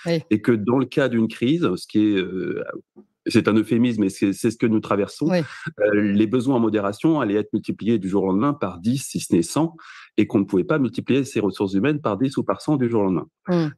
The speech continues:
Speaker 2: Euh, Breton a envoyé ce type de missive à absolument tout le monde, de TikTok à Facebook, en passant par Instagram et Twitter. Et Twitter, qui est le, la, la bête noire de l'ensemble des médias,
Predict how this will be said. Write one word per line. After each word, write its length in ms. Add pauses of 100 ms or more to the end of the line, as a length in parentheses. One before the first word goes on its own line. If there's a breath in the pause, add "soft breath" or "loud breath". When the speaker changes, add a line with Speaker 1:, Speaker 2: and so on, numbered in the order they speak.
Speaker 2:
Euh, 720
Breton 640
a 60
envoyé 520
ce 120
type 320
de 80
missive 400
à 160
absolument 400
tout 120
le 60
monde, 240
de 220
TikTok 480
à 80
Facebook, 460
en 80
passant 260
par 180
Instagram 520
et 100
Twitter. 380 (580 loud breath)
Et 300
Twitter, 560 (280)
qui 320
est 120
le, 300
la, 200
la 120
bête 220
noire 480
de 140
l'ensemble 460
des 100
médias, 400